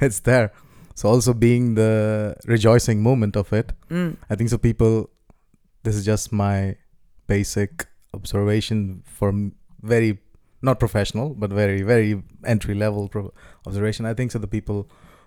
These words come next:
Speaker 1: who go to the extreme to get that rejoicing or blissfulness
Speaker 2: Mm-hmm.
Speaker 1: or whatever is pleasing for them,
Speaker 2: Mm-hmm.
Speaker 1: they are more aware of the death
Speaker 2: Mm-hmm.
Speaker 1: than the people who are not pushing it
Speaker 2: Yeah.
Speaker 1: on, on that sections.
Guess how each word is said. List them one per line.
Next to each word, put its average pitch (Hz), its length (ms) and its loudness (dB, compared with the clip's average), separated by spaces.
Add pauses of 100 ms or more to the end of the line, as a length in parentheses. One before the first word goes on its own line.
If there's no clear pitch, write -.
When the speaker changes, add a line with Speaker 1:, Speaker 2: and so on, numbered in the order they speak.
Speaker 1:
who 120 100 -6
go 143 120 6
to 135 80 2
the 113 120 2
extreme 107 500 -4
to 98 340 -6
get 104 220 -4
that 104 220 -4
rejoicing 107 440 -4 (320)
or 101 380 -2
blissfulness 117 720 0
Speaker 2:
Mm-hmm. 170 300 -6 (400)
Speaker 1:
or 110 80 2
whatever 123 320 6
is 117 240 2
pleasing 123 320 0
for 127 120 2
them, 135 280 -2 (180)
Speaker 2:
Mm-hmm. 165 240 -10 (1400)
Speaker 1:
they 120 260 0
are 113 520 -2
more 120 240 0
aware 107 500 -2
of 104 140 -8
the 120 80 -4
death 123 340 -4 (760)
Speaker 2:
Mm-hmm. 170 180 -6
Speaker 1:
than 117 140 2
the 110 80 0
people 113 200 0
who 107 100 2
are 104 80 0
not 104 220 -4
pushing 107 300 -2
it 113 160 -6 (160)
Speaker 2:
Yeah. 123 320 -14 (140)
Speaker 1:
on, 107 440 -4
on 107 200 0
that 104 320 0
sections. 117 640 -6